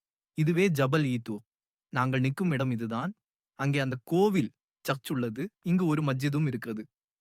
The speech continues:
நீங்கள் காணும் அந்த கரும்பாறை மகாமு தஜல்லி என்று அழைக்கப்படுகிறது. அல்லாஹ்வின் மகத்தான ஒளி வெளிப்பட்ட இடம் இது. அந்த மலை சிறுக சிறுக குலைந்து விட்டது. ஹதரத் மூசா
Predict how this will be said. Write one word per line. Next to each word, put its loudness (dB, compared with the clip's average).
நீங்கள் 2
காணும் 2
அந்த 0
கரும்பாறை 2
மகாமு 2
தஜல்லி 0
என்று -2
அழைக்கப்படுகிறது. -4
அல்லாஹ்வின் 4
மகத்தான 0
ஒளி 2
வெளிப்பட்ட -2
இடம் -2
இது. -4
அந்த 0
மலை 2
சிறுக -2
சிறுக -2
குலைந்து 0
விட்டது. -6
ஹதரத் 0
மூசா 2